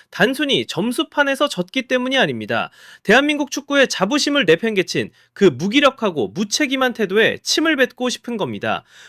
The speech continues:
우리는 오늘 몸집만 큰 종이 호랑이의 몰락을 똑똑히 목격했습니다.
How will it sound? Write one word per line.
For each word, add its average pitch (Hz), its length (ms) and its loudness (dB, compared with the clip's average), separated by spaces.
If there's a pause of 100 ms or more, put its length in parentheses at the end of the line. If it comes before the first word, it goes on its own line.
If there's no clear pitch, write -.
우리는 262 380 2
오늘 185 460 4
몸집만 269 720 0
큰 277 300 -2
종이 254 340 0
호랑이의 262 500 0
몰락을 214 600 2
똑똑히 294 640 -2
목격했습니다. 135 800 -4